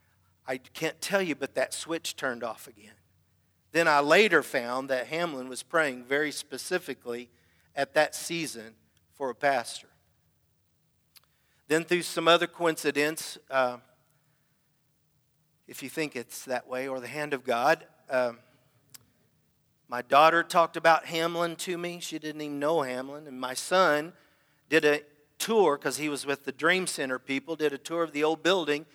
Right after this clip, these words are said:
called me while they were walking through the building and said, "Dad, weren't you here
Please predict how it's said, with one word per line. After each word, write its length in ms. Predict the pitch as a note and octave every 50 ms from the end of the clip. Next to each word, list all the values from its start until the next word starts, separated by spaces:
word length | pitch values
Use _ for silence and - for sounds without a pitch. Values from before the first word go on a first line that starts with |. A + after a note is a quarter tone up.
| _ _ _
called 320 | - - F#3 G3 G3 F#3+
me 140 | E3+ D3+ D3+
while 300 | D3 C#3 D#3 D#3 D3+ D3+
they 120 | D3 D3+ D#3
were 140 | D3+ D3
walking 460 | C#3 C#3+ D3+ D#3 D#3+ D#3 - D#3 D3+ D3+
through 180 | - E3+ D#3+
the 80 | D3+ D3
building 500 | D3 D#3+ F3+ G3 F#3 D#3 C#3+ C#3+ D3 D3 _ _ _ _ _ _ _ _ -
and 100 | C3+ C3
said, 480 | - F3 D#3 D3 C#3+ - - _ _
"Dad, 260 | - C#3+ F3 G#3 G3
weren't 280 | F#3 F3+ F#3+ F#3 - -
you 320 | G3 G3+ G3+ G3 G3 F3 E3 D3
here 420 | F3 F3+ G3+ G3+ G3 F#3+ F3+ -